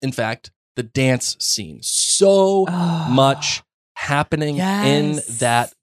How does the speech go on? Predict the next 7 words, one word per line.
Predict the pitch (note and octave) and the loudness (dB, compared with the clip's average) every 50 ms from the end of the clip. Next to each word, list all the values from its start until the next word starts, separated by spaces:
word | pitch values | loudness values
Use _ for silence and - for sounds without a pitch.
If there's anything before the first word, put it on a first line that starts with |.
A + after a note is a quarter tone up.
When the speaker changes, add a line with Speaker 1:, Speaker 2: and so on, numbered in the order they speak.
| _ - | _ -4
Speaker 1:
dance | C3 B2 A#2+ A#2+ A#2 - - | -2 -2 0 0 -2 -2 -2
scene, | - - B2 A#2 G#2+ G#2+ G#2 | -4 -4 -4 -4 -6 -6 -6
symbolic | - - - B2+ A#2+ A#2 A2 A#2 C3 C#3 D3+ E3 D#3+ E3 D#3+ - | -4 -4 -2 -2 -2 -4 0 2 4 4 4 4 2 2 0 -2
in | B2+ A#2 A2+ | -6 -8 -6
ways | G#2+ B2+ B2+ C3 B2+ B2+ B2+ A#2 A2 | -4 -2 0 2 2 0 0 -2 -4
that, | - G#2 D#2+ B1+ | -6 -6 -6 -8
like, | F2+ G2+ F#2+ F#2+ - - | -10 -10 -10 -12 -14 -18